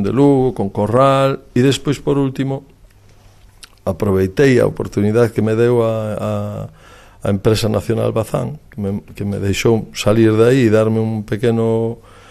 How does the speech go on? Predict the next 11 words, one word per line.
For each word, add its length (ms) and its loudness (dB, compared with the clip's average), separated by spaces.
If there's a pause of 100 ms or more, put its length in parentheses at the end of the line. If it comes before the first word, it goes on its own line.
(160)
unha 160 -2
pequena 320 2
cantidade 560 0
de 240 -4
cartos, 400 -2
naquela 400 -2
época 480 -4
tres 560 0 (160)
millóns 400 0
de 160 -6
pesetas 560 -6